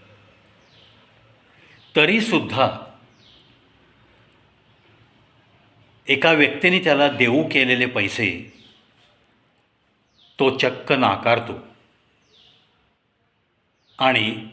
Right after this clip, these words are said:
त्याच्या त्या तुटक्या हातांच्या वरती खांद्याला अडकवलेली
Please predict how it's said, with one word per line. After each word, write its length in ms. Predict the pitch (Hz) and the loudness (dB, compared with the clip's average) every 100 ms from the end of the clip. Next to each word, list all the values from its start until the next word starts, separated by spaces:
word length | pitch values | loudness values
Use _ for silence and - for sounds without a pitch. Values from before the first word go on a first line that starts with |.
| - _ _ _ _ _ _ - | -20 _ _ _ _ _ _ 0
त्याच्या 300 | 117 110 147 | 0 2 -2
त्या 180 | 143 143 | 0 -4
तुटक्या 540 | - 127 117 - 151 | -2 -6 -6 0 0
हातांच्या 540 | 151 127 131 131 131 | 0 -4 0 0 0
वरती 380 | 135 120 120 127 - | 0 -2 -2 -4 -2
खांद्याला 520 | 123 113 113 147 143 | -4 -2 2 2 2
अडकवलेली 920 | 127 113 113 117 113 104 98 104 - | 0 -4 -2 -2 -2 -2 -4 -6 -20